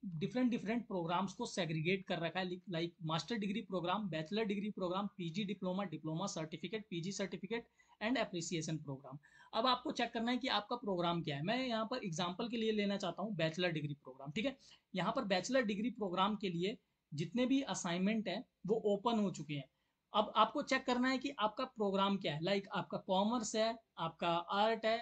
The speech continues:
या फिर आपका science है। तो मैं यहाँ पर search करता हूँ बीए का, ठीक है। यहाँ पर मैंने बीए सर्च कर लिया, ठीक है, बीए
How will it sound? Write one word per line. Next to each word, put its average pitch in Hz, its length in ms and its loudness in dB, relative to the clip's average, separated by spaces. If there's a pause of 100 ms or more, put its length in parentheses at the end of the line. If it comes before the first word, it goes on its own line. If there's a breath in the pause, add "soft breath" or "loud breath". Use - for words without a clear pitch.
(120)
या 196 100 2
फिर 269 180 -2
आपका 208 280 2
science 160 420 0
है। 131 100 -14 (540 soft breath)
तो 233 80 2
मैं 254 120 4
यहाँ 226 180 4
पर 254 120 -2
search 220 280 -2
करता 202 240 0
हूँ 226 180 2
बीए 156 280 0
का, 139 120 -8
ठीक 214 160 -2
है। 262 100 0 (400 soft breath)
यहाँ 175 140 0
पर 208 140 0
मैंने 233 200 0
बीए 175 280 2
सर्च - 280 -2
कर 175 180 -4
लिया, 175 220 0
ठीक 185 200 -6
है, 214 60 0 (180)
बीए 180 240 4